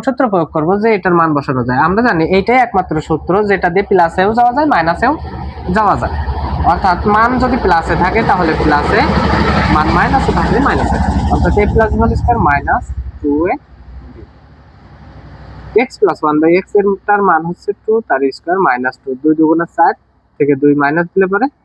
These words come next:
টু। তার মানে এইটার মানও টু।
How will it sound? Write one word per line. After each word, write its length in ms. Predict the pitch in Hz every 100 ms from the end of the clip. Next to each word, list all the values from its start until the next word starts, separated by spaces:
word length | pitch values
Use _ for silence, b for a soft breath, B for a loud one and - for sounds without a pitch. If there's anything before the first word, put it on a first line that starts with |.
| _
টু। 80 | 131 - _ _ _ _ _ _ _ _ _ - - _ -
তার 140 | 160 165
মানে 160 | 135 151 160 -
এইটার 240 | 170 165 151
মানও 180 | 156 196 - _ _
টু। 80 | 127